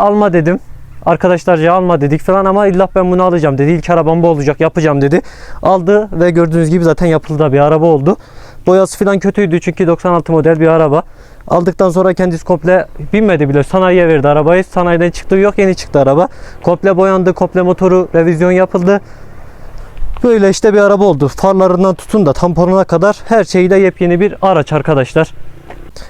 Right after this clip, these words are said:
Evet arkadaşlar, şimdi incelemeye başlayalım aracımızı. Dediğimiz gibi komple bir revizyondan geçildi, modifiye edildi aracımız. Komple yepyeni güzel bir orijinal boyasından var. Metalik, böyle içinde sim yaklaştığınızda belli oluyor. Arabayı da yıkadık, kirlendiyse kusura bakmayın, temiz gibi ama.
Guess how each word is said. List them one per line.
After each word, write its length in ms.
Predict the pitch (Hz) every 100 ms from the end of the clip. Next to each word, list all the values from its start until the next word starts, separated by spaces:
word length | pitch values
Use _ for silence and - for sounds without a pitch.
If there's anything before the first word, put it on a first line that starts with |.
| - 196
Evet 240 | 208 190
arkadaşlar, 460 | 196 202 180 170 151
şimdi 240 | 185 185
incelemeye 460 | 185 180 175 165 156
başlayalım 440 | 196 214 220 220
aracımızı. 500 | 214 190 202 190 220 - - -
Dediğimiz 340 | 202 214 214 185
gibi 160 | 160
komple 360 | 156 208 208 196
bir 180 | 214 196
revizyondan 540 | 180 180 185 170 175
geçildi, 360 | 190 - 185 208
modifiye 420 | 185 160 - 196
edildi 240 | 175 160
aracımız. 420 | 151 143 165 220 - - -
Komple 300 | 190 190 185
yepyeni 380 | 190 - 175
güzel 320 | 156 156 165 143
bir 80 |
orijinal 380 | 147 151 156 135
boyasından 520 | 143 165 - 190 190
var. 120 | 185 196 - - -
Metalik, 560 | 156 170 196 180 - - -
böyle 180 | 131 139
içinde 300 | - 156 151
sim 200 | 180 156
yaklaştığınızda 680 | 143 151 139 156 147 135 135
belli 200 | 165 175
oluyor. 260 | 165 196 - - -
Arabayı 300 | 156 165 190
da 60 | 196
yıkadık, 360 | 202 208 220
kirlendiyse 440 | - 190 190 190 202
kusura 300 | - 196 190
bakmayın, 260 | 165 139
temiz 260 | - 156 156
gibi 160 | 185 208
ama. 180 | 131